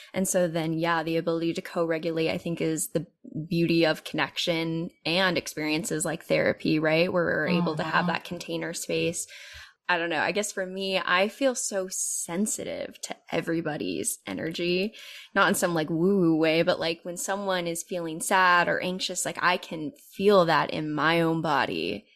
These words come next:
Speaker 1: So I'm curious if
Speaker 2: Mm-hmm.
Speaker 1: you feel that as a therapist and a fellow person that's on this path.
Speaker 2: Oh gosh, yes. Um, I do.
Speaker 1: Yeah.
Speaker 2: And w-, one of the things that's been sort of amazing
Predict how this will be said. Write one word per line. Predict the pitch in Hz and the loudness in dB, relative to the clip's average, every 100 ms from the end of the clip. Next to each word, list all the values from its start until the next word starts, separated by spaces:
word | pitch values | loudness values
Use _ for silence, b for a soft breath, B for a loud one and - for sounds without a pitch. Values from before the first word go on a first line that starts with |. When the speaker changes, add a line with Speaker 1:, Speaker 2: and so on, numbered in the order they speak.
| - | -4
Speaker 1:
So | 180 | -2
I'm | 175 | 0
curious | 170 196 190 170 | 2 4 4 0
if | |
Speaker 2:
Mm-hmm. | 175 175 | -2 -4
Speaker 1:
you | 170 | -4
feel | - 160 | -2 0
that | 156 151 156 | 4 4 6
as | 143 - | 2 -2
a | |
therapist | - 165 170 - 165 170 - | -4 0 0 0 0 0 -2
and | 170 | -6
a | |
fellow | 170 - 175 160 160 160 | -4 -2 2 2 2 0
person | - 175 - 165 | -6 -8 -6 -6
that's | 165 | -6
on | - 160 | -4 -4
this | 156 - | -6 -8
path. | - 156 160 175 - _ _ _ _ _ - 190 | -2 2 4 2 -4 _ _ _ _ _ -20 -14
Speaker 2:
Oh | 180 | -10
gosh, | 143 143 147 - 143 | -4 -2 -2 -4 -6
yes. | 131 123 - - - - | -8 -6 -4 -4 -8 -6
Um, | 165 151 147 143 B B B | -2 -2 -4 -10 B B B
I | 196 | -4
do. | 180 175 185 285 330 - - | -2 -4 -4 -4 -6 -8 -10
Speaker 1:
Yeah. | 190 208 202 | -2 0 0
Speaker 2:
And | 180 | -2
w-, | - 196 - _ - | -6 -10 -14 _ -10
one | 214 208 208 220 | -6 -2 0 2
of | 220 190 | 0 -4
the | 185 | -6
things | 202 196 185 | -6 -6 -8
that's | - | -10
been | 180 | -10
sort | 175 175 | -10 -10
of | 175 | -10
amazing | 165 160 165 175 175 170 165 | -10 -8 -8 -8 -10 -12 -16